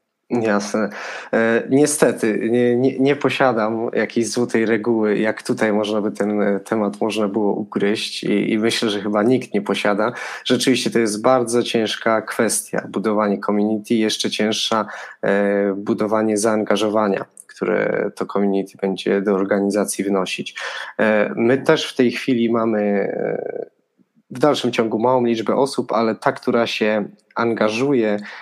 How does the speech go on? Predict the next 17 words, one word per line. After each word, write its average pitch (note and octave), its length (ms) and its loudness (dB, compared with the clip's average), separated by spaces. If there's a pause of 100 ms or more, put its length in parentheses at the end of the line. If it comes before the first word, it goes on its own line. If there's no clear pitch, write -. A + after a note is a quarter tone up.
(120)
w - 40 -2
jakieś G#2+ 300 -2
działania, A#2+ 480 2
to A2 120 -4
jest G#2+ 160 -2
właśnie G#2 760 0 (1000)
dziesięć, A#2 1000 0
dziesięć A#2 360 -2
procent G2+ 420 -2
około, G2 380 -4 (420)
e, - 640 -4
tak - 180 -4
teraz - 300 -6
szybko - 320 -6
licząc F#2 320 -4
w G2+ 60 -12
głowie. G2 360 -2